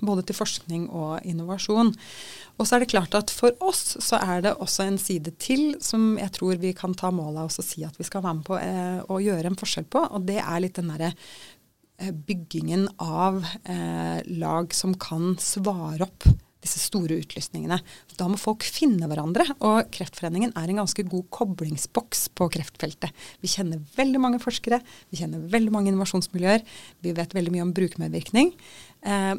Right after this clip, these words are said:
så vi kan nok være med på å på en måte forutse litt, dette tror vi ko-, kan komme, som kan treffe Norge ganske bra. Her har vi udekte behov. Nå må, nå må vi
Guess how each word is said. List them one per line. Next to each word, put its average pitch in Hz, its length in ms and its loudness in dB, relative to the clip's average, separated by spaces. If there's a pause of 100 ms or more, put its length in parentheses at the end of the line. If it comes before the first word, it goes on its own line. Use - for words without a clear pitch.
så 220 220 0
vi 208 220 0
kan 185 180 -4
nok 214 160 0
være 180 300 0
med 160 180 -4
på 190 80 0
å 190 560 2
på 190 160 -4
en 190 80 0
måte - 80 -8
forutse 170 500 -6
litt, 180 240 -4
dette - 320 -14
tror 175 280 -4
vi 180 100 -2
ko-, 180 260 -4
kan 190 240 0
komme, 180 340 0
som 190 140 -2
kan 190 140 -2
treffe - 500 -4
Norge 175 300 0
ganske 185 320 -4
bra. 240 240 4
Her 190 140 0
har 175 100 -2
vi 180 120 0
udekte 175 520 -4
behov. 220 300 4
Nå 165 100 -4
må, 175 180 2 (380)
nå 180 60 0
må 180 80 2
vi 202 100 6